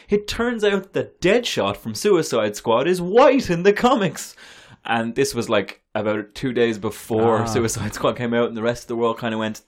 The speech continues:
Speaker 1: "That's it, lads. Well, well done.
Speaker 2: Well done, well
Speaker 1: Well
Speaker 2: spotted.
Speaker 1: done. Good, good, lads." It, obviously, someone realized that there was a movie deadline for a superhero thing. Those are popular. Get the intern to check it out there quickly.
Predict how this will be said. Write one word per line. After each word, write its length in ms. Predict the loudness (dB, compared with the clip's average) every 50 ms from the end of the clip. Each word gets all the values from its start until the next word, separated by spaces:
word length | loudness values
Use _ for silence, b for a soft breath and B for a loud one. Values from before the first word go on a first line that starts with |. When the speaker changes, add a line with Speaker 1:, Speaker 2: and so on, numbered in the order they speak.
| -20
Speaker 1:
"That's 180 | -20 -16 -14 -12
it, 120 | -12 -10
lads. 340 | -10 -10 -10 -10 -8 -6 -2
Well, 220 | 0 0 0 0 0
well 180 | 2 2 2 4
done. 300 | 4 4 2 2 0 -2 -2
Speaker 2:
Well 160 | 0 0 2
done, 120 | 2 2
well 120 | 4 4 4
Speaker 1:
Well 20 |
Speaker 2:
spotted. 300 | 4 4 4 4 6 6
Speaker 1:
done. 300 | 6 4 4 0 -2 -6 -2
Good, 220 | 0 0 0 2
good, 180 | 2 0 2 2
lads." 340 | 4 4 4 2 0 -2 -6
It, 220 | -6 -6 -6 -8 -8 -4
obviously, 360 | -2 0 0 0 -2 -4 -4
someone 320 | -2 -2 -2 -2 0 0 0
realized 320 | 0 2 2 2 2 0 0
that 80 | -2
there 80 | -2 0
was 140 | 0 0 0
a 60 | -2
movie 280 | 0 0 -2 -2 -2 -2
deadline 440 | 0 0 0 0 0 -2 -2 -4 -4
for 120 | -4 -4
a 40 | -4
superhero 600 | -4 -2 -2 -2 0 0 2 2 4 2 2 2
thing. 280 | 0 -2 -4 -4 -2
Those 220 | 0 2 2 2 0
are 20 | 0
popular. 460 | 0 2 0 0 0 -2 -4 -2 -2
Get 180 | -2 -4 -4
the 160 | -2 -4 -2 -2
intern 320 | -2 -4 -4 -6 -6 -8
to 80 | -10 -8
check 260 | -4 -4 -2 -2 -2 0
it 40 |
out 200 | 0 0 2 2
there 160 | 2 0 0 0
quickly. 380 | 2 4 2 4 4 2 0